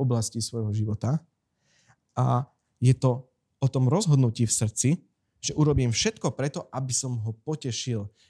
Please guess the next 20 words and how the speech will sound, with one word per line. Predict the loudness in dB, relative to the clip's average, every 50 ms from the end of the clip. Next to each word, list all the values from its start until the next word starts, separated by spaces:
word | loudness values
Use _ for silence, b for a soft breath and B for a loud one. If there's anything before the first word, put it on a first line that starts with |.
| b b
Nie | 0 2 2 2 0 -2
preto, | -4 -4 -6 -4 -2
že | -2 -2 -2
to | -4 -4 -2
hovorí | -2 0 0 0 -2 -2 -2 -2
zákon, | -2 -2 -2 -4 -4 -6 -8 -12 -14 -14 -14 -18 _ _ _ _ _ _ _ _ _ _ _ _ _ _ _ _ _ _ _ _ _ _ _ _ _ _ _ _ _ _
ale | -8 -4 -4 -4 -4
preto, | -4 -6 -6 -6 -8 -10
aby | -8 -8 -6
som | -6 -6 -4 -4 -2
ho | -2 -2
potešil. | 0 0 -2 -2 -2 -6 -6 -8 -14 -14 -16 -18 _ _ _ _ _ _ _ _ _ _ _ _ _ _ _ _ _ _ _ _ _ _ _ _ _ _ _ _ _ _ _ _ -2
Takže | 2 2 2 2
ak | 4 4 2 4
nerozumiem | 4 4 4 4 2 2 2 2 2 0 -2 -6 _ _ _ _ 0
tomu, | 2 2 4 4 4
že | 2 2
ma | 2
bezpodmienečne | 2 2 2 2 0 -2 0 0 2 2 2 0 0 0 2
miluje | 2 2 2 2 0 0 -2 -4 -6